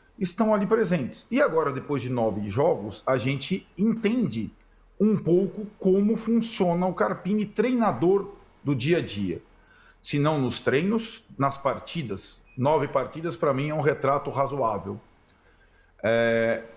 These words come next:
e acho que ele, primeiro, a gente falava aos poucos o que vinha acontecendo. Aquele time do Dorival,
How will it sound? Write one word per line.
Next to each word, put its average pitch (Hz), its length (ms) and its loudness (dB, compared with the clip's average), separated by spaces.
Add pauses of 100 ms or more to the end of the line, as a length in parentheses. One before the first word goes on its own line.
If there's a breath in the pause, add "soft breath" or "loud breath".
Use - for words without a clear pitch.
(280)
e 170 140 2
acho 131 380 -2
que 120 520 -6
ele, 120 440 0
primeiro, 123 540 0
a - 20 2
gente 131 160 -2
falava 175 420 0
aos 151 380 -2
poucos 196 440 0
o 196 40 -4
que 208 160 -4
vinha 190 240 0
acontecendo. 190 840 -2
Aquele 131 440 0
time 113 260 -4
do 104 160 -4
Dorival, 131 800 0